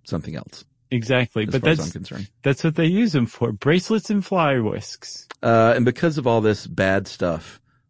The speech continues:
Speaker 1: uh, Mika, you will be glad to know that June twenty-first has been declared World Giraffe Day. It is the longest day of the year, and they have awarded that day to the tallest animal.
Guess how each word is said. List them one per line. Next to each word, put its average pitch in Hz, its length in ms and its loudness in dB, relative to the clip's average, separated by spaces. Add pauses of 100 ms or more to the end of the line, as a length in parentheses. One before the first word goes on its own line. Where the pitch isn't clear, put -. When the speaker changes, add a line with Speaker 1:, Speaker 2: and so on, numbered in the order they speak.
(100)
Speaker 1:
uh, 80 380 -6
Mika, 95 280 -2
you 95 120 0
will 95 80 0
be 90 120 -2
glad 101 280 2
to 127 60 -6
know 95 240 2
that 92 220 -2
June 95 240 -2
twenty-first 104 560 -2
has 98 100 -10
been 92 140 -4
declared 87 380 -2
World 92 260 0
Giraffe 98 360 0
Day. 87 180 0
It - 640 -12
is 87 80 -6
the 95 80 -2
longest 113 380 -2
day 123 140 2
of 127 60 0
the 127 80 0
year, 117 360 0 (560)
and 95 140 -2
they 92 140 0
have 90 220 0
awarded 101 320 0
that 101 180 -2
day 101 160 0
to 98 140 -8
the 87 100 -2
tallest 107 480 -2
animal. 104 440 -2